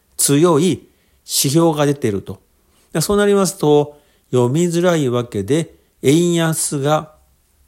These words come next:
株高という一つの構図は、さて、連休明けても継続するんでしょうか。はたまた、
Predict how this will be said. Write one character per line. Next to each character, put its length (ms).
株 340
高 360
と 160
い 360
う 60
一 280
つ 140
の 260
構 480
図 140
は、 260
さ 180
て、 300
連 320
休 500
明 120
け 240
て 260
も 460
継 240
続 280
す 140
る 100
ん 20
で 100
し 100
ょ 60
う 60
か。 220
は 200
た 220
ま 200
た、 280